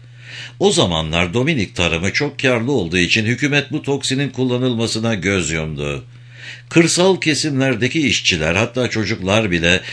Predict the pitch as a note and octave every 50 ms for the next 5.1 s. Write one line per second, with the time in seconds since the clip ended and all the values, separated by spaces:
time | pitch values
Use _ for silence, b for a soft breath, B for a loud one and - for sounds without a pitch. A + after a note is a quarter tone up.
0 | B B - B2 C3 A2+ C#3+ D3+ C#3+ C#3 C#3+ D#3 F3+ D#3 G#2+ E2 D#2+ D2+ F2 F#2+
1 | F#2 - - B2+ D3 D#3+ D#3+ C#3 D3+ D3+ C3+ B2 D3 E3 C3 - - C#3 C#3 C#3
2 | C3 C3 C3 A#2+ B2+ C3+ C3+ C#3 C3 A#2+ A#2+ B2+ B2+ B2 A2+ A2 C3+ B2+ - B2
3 | B2+ B2+ A#2+ A2+ - C3 C3+ B2+ G#2+ G#2+ A#2 G#2+ A2+ A2 G#2 G#2+ G#2 G#2+ A#2 G#2
4 | F2 G2 G#2 G2 E2+ D#2+ F2+ F2+ F#2+ F#2+ F2 D#2+ D#2 D2+ D2+ D2 D2 D2 C#2 -
5 | -